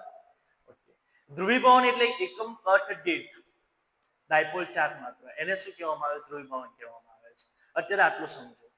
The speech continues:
ઓકે, પહેલા આપણે સમજીએ. આકૃતિમાં દર્શાવ્યા મુજબ બાહ્ય વિદ્યુત ક્ષેત્ર એટલે કે વિદ્યુત ક્ષેત્રની અંદર અધ્રુવીય અણુઓને ધન અને ઋણ વિદ-, વિદ્યુત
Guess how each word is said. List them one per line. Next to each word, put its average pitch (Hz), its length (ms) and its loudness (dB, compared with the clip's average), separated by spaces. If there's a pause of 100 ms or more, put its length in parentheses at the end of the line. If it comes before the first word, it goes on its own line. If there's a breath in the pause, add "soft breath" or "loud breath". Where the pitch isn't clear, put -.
(180)
ઓકે, - 320 -10 (460)
પહેલા 214 180 6
આપણે 214 180 4
સમજીએ. 156 500 -6 (1120)
આકૃતિમાં 262 540 2
દર્શાવ્યા 208 400 0
મુજબ 160 360 -10 (100)
બાહ્ય 226 260 6
વિદ્યુત 220 320 -8
ક્ષેત્ર - 260 -20
એટલે - 140 -18
કે 175 100 -12
વિદ્યુત 185 280 -8
ક્ષેત્રની 190 400 -12
અંદર 135 280 -12 (400)
અધ્રુવીય 233 480 2
અણુઓને 170 640 -4 (880)
ધન 226 380 2
અને 214 320 -2
ઋણ 170 300 -4 (800)
વિદ-, 185 400 0
વિદ્યુત 190 320 -10